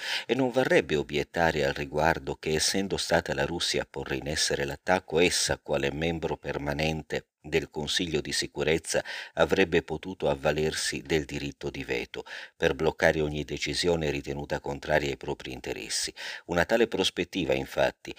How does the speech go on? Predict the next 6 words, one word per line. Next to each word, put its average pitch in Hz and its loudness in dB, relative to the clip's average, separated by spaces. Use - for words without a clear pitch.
non 82 2
poteva 76 -2
escludere 87 0
di 73 -8
per - -6
sé - 2